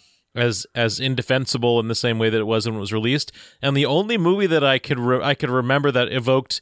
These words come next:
the same sort of reaction that I was thinking about was Rambo: Last Blood. Um, and if it's a <laughs> choice between watching Fight Club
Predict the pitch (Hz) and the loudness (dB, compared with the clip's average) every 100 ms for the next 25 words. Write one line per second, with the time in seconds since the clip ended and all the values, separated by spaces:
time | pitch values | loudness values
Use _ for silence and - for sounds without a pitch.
0 | - _ _ 147 131 - 139 139 151 131 | -12 _ _ -4 -2 0 0 2 -2 0
1 | 120 120 120 - 139 120 117 113 110 104 | 0 2 2 0 -2 0 2 2 0 0
2 | 190 165 139 113 117 127 107 117 127 123 | -2 0 0 0 0 0 -2 0 2 2
3 | 113 107 107 - 113 107 90 92 - - | 2 2 0 -4 -4 -2 -2 -6 -16 -20
4 | _ - 127 117 104 104 _ _ _ 143 | _ -2 0 0 -2 -6 _ _ _ 0
5 | 135 131 127 - 147 170 - 95 - - | 2 0 -6 -4 0 0 0 -2 0 4
6 | 196 170 160 208 - 185 190 175 160 - | 2 2 -4 -6 0 0 0 2 0 0
7 | 175 151 151 143 - 135 123 | -4 -2 -2 -2 0 0 0